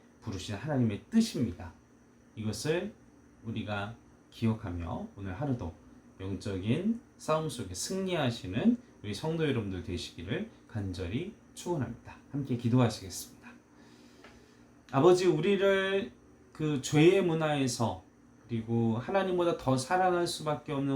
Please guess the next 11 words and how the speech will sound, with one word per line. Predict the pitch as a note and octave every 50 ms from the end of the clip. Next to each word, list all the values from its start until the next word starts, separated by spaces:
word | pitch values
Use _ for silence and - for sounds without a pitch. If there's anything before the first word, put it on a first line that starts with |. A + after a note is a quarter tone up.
| C3 A#2+
우상의 | A#2 B2 A#2+ C#3 D3 D3 D3 D3 C#3+ C#3 C3+ C3 - -
문화에서 | G#2 B2 C#3 D3+ D3 C#3 A#2+ G#2 G2+ - B2 B2 A2 - - - - - - _ _ - - - - - - -
우리를 | G#2+ A2 A2 G#2+
구별하여 | - - A#2 A#2+ D3+ D3+ D3+ D3 C#3+ C#3 C#3 B2
부르시고 | B2+ B2 B2 A#2 A#2 - - - -
하나님의 | - - F3 F#3 F#3 F3+ F3+ F3 E3+ D#3+ D#3 C3+
백성 | - A2+ - - - - A2+ G2 F#2 F2 E2+ - - - -
삼아 | - - - D#3+ D#3 D#3 D3 C#3 C#3 C3
주셨습니다. | - - B2 C3+ C3+ B2+ - - - G2+ F2+ F2 - D#2+ D#2+ - - - - - - - - - - - - - - - -
세상 | - D#3 D#3 D#3 F#3+ F#3+ F#3+
속에 | F3 - - F3+ E3+ D#3 D#3 E3+ E3 D#3+ D#3+ D3+ C#3+ B2+ A#2 A#2 -